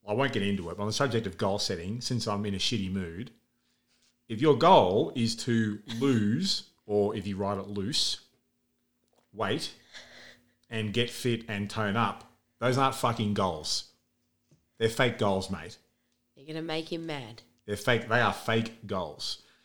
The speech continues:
Speaker 1: In terms of real goal setting, we're talking about, you know, moving away from certain pain points or, or solving actual long-term problems. Anyway, what I'm getting at is, once you set the goal, you know the direction you're heading in. After that,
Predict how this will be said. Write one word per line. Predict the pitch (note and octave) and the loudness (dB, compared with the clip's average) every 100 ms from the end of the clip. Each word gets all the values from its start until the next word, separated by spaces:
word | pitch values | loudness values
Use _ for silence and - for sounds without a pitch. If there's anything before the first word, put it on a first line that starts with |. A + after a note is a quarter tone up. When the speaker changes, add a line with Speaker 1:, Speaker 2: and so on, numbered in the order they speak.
| _ _ _ _ - | _ _ _ _ 0
Speaker 1:
In | |
terms | E3 A#2 | 2 4
of | |
real | B2+ A2+ | 4 4
goal | B2+ D3 | 6 6
setting, | - A2 G2 | 6 2 2
we're | |
talking | G2+ C3 B2 A#2 | 0 0 0 0
about, | G#2 G2+ G#2 | 2 2 2
you | A2+ | 0
know, | F#2+ | 0
moving | A2 A#2+ A#2 G#2+ | 2 2 2 0
away | G2+ | 0
from | F#2 | -2
certain | F2+ G2 E2 | 0 -2 -2
pain | G#2 G2+ | -2 -2
points | G2 G2 F#2+ F#2+ F#2+ | -2 -4 -4 -6 -4
or, | F2+ F#2 F#2+ | -4 -2 -4
or | G2+ F#2+ F#2+ _ - | -6 -10 -12 _ -4
solving | - A2+ A2+ G#2+ G2+ - | 0 2 2 2 -2 0
actual | A2 - G2+ F#2 | -2 0 -2 0
long-term | G2 F#2+ F#2+ F#2+ F2 | 0 -2 -4 -6 -4
problems. | G2+ F#2 E2+ E2+ - | -4 -2 -6 -10 -2
Anyway, | D3 A#2 E2 E2 - - | 0 2 -2 -6 -12 -4
what | C3 | -4
I'm | B2+ | 0
getting | A#2 G#2 | 0 0
at | F#2 F2 | -2 -4
is, | F#2 A2+ - - _ _ _ _ _ _ _ _ _ - | -8 -8 -10 -14 _ _ _ _ _ _ _ _ _ -4
once | C#3+ F3 | -2 0
you | C3 | 2
set | D3+ B2+ | 2 2
the | |
goal, | G#2 G2 A2 F#3+ - - _ _ _ _ _ _ _ _ | 2 2 4 0 -4 -20 _ _ _ _ _ _ _ _
you | A2+ | -2
know | A#2 A#2 | 0 2
the | |
direction | G#2 G#2 G#2+ G2+ | 4 2 2 -2
you're | F#2 | 0
heading | G#2 F#2 | 0 -2
in. | F2 D#2 _ _ - | -6 -10 _ _ -4
After | C3 F3+ - A2+ | 2 2 0 -2
that, | G#2+ G2+ | 0 -2